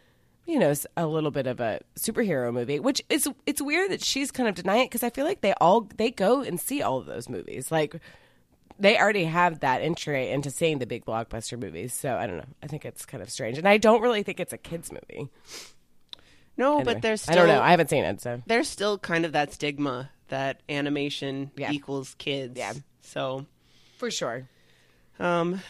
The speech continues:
Speaker 2: Genevieve is definitely driving the bus on the superhero stuff, but if she's not interested in, quote, cartoons, then there's not a lot that
Speaker 1: Yeah.
Speaker 2: Andrew can do about that. So
Speaker 1: Yep.
Speaker 2: speaking of the, of Andrew, the movie that he watched that Luke did not watch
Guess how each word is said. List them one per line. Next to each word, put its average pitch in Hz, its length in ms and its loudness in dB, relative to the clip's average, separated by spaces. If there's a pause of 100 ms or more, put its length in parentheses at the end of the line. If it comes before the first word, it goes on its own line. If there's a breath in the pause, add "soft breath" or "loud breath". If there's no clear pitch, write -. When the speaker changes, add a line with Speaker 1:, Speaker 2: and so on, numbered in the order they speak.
(180 loud breath)
Speaker 2:
Genevieve 208 420 0
is 175 120 -2
definitely 185 400 0
driving 151 340 0
the 151 80 0
bus 147 300 -2
on 147 100 -2
the 135 60 -2
superhero 143 560 -6
stuff, 127 340 -10
but 135 160 -8
if 139 80 -8
she's 147 400 -10
not 147 180 -4
interested 147 400 -8
in, 131 220 -6
quote, 139 320 -6
cartoons, 143 760 -2
then 143 440 -4
there's 139 320 -8
not 139 240 -4
a 131 40 -6
lot 127 360 -8
that 127 220 -8 (200)
Speaker 1:
Yeah. 170 60 -6
Speaker 2:
Andrew 175 160 -6
can 226 120 -10
do 427 100 0
about 143 240 -2
that. 135 180 -8 (1120)
So 160 300 0
Speaker 1:
Yep. 151 100 0
Speaker 2:
speaking 240 440 -2
of 175 200 -6
the, 160 380 0
of 147 220 -4
Andrew, 175 460 0
the 151 100 -6
movie 156 280 -4
that 143 180 -6
he 277 200 -4
watched 135 520 -2
that 135 240 -8
Luke 143 180 -8
did 131 140 -12
not 131 400 -6
watch 131 340 -4